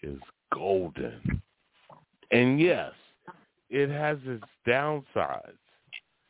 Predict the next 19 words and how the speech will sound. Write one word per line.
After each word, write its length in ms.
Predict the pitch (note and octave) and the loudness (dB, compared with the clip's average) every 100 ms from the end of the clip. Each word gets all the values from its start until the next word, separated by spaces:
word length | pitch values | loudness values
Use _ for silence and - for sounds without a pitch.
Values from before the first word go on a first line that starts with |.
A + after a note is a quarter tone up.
| _ _ | _ _
However, 720 | G2 F#2 F#2+ B2 B2+ F2+ C2+ C2 _ - - _ _ _ _ _ - | 0 2 4 4 4 0 -10 -16 _ -18 -18 _ _ _ _ _ -6
if 180 | F2+ E2 | -6 -6
you 180 | G2+ C#3 C3 | -12 -12 -4
go 460 | C#3+ C#3+ D3 D#3 C#3 G2+ | 4 4 6 2 -2 -8
and 260 | F2+ E2 | -10 -10
you 120 | G#2 C3+ A2+ | -8 -8 -4
research 520 | C#3 D3+ - F#2 D2+ - C2 | -4 -4 -4 -6 -6 -10 -16
it, 180 | G#1 - _ | -18 -20 _
just 200 | F2 G#2 - - _ _ _ _ | -4 -4 -6 -20 _ _ _ _
powers 380 | G2+ A2 C3 B2+ C3 | 2 4 4 0 2
that 260 | C3+ B2+ | 2 2
be 160 | C3 C3+ | -2 -2
that 280 | B2+ C3+ B2 | -2 -2 -2
are 120 | C3 | -4
listening, 640 | B2 B2+ - _ - - - _ _ _ _ _ _ _ _ - | -2 -2 -4 _ -10 -10 -16 _ _ _ _ _ _ _ _ -8
just 140 | E3 - - | -8 -6 0
go 220 | C#3+ C#3+ | 2 4
to 60 | |
YouTube 720 | B2+ A2+ C3 C3 - B2 A#2 | 2 -2 -6 -8 2 4 4